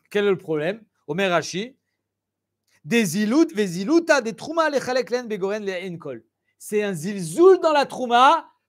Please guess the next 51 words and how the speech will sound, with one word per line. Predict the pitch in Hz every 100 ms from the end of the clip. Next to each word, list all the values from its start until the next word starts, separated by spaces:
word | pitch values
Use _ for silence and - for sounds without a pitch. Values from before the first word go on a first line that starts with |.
| -
que | 220
de | 226
donner | 226 226 277
à | 269
une | 240
personne | 220 180 208
pareille. | 185 156 - _ _
Tu | _ 220
vas | 285
en | 285
avoir | 285 302
de | 262
la |
trouma, | - 196 170
t'inquiète | 190 208 202
pas. | 220 165 _ _ _ _ -
On | 151
va | 170
te | 180
l'envoyer | 196 202
à | 208
la |
maison. | 208 214 190 _ _ _ _ _
On | 131
va | 131
pas | 226
te | -
la | 185
voler. | 175 156 113 _ _ _ _ _ _
Mais | 135
c'est | - 156
pas | _ 262 233
mechoubad | 190 175 - - 151 202 190 147 - _ _
pour | - 381 359
la | 302 262
trouma | - 226 196 135 _ _ _ _ _ _ _ _ _ _ _ _
de | 151
se | 156
faire, | 185 220 220 196 _ _ _ _ _
euh, | 160 147 143 139 139 139 147
de, | 151
de, | 165 170
d'arriver | 160 185 220 214 247
dans | 208
les | 196
mains | 185 226 262 _ _ _
d'un | 160
cheresh | 160 175 190
shotev | 180 165 151
et |
katan. | 139 -